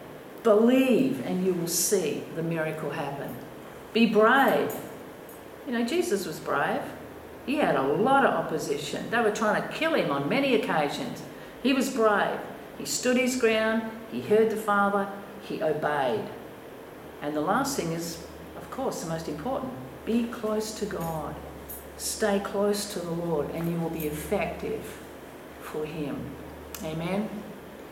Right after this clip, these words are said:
Father, we just thank you for your word, Lord, this passage that we may have read many times. But Lord, we just thank you that we can get many different lessons from reading the same passage.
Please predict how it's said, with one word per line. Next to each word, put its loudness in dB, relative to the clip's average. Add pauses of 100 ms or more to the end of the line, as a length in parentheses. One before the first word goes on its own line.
(520)
Father, 8
we 6
just 2
thank 4
you 4
for 0
your 6
word, 6
Lord, 8
this -2
passage 2
that 4
we 8
may 4
have 2
read 4
many 2
times. -2 (460)
But 4
Lord, 10
we 6
just 2
thank 4
you 6
that 2
we 2
can -2 (840)
get 2
many 8
different 2
lessons 2
from -2
reading 4
the -2
same 0
passage. -6